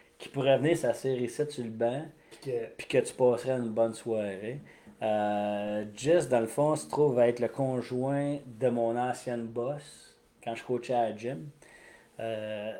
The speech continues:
Speaker 1: je pense que je compte plus le nombre de brosses que j'ai pris avec. Il vient encore jouer au poker chez nous une fois par mois.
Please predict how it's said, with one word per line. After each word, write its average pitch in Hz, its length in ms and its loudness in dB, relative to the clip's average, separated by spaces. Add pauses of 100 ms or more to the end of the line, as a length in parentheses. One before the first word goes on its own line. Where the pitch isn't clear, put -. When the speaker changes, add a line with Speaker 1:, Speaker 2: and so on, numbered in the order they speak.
(300)
Speaker 1:
je - 240 -14
pense - 280 -6
que 123 140 0
je - 100 -6
compte 120 380 -6
plus - 200 -10
le 165 60 -2
nombre 135 300 -2
de 117 120 -2
brosses 120 420 -4
que 123 160 -8
j'ai 113 180 -8
pris 123 240 -4
avec. 120 420 -2
Il 123 100 -4
vient 160 240 4
encore 175 280 4
jouer 156 140 0
au 147 60 -2
poker 139 460 -2
chez 143 160 -8
nous 135 160 -4
une 127 60 -6
fois 127 180 -4
par 117 160 -2
mois. 113 360 -6